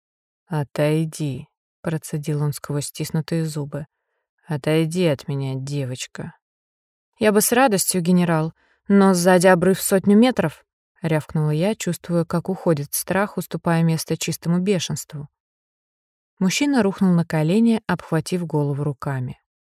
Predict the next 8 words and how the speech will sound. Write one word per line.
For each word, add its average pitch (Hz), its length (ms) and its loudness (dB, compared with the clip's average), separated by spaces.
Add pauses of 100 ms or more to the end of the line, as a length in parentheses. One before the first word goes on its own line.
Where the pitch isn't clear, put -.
(580)
Я 208 160 4
видела, 233 300 6
как 220 260 0
ходят 214 380 2
желваки 214 500 0
на 165 160 4
его 156 200 0
скулах. 143 600 -8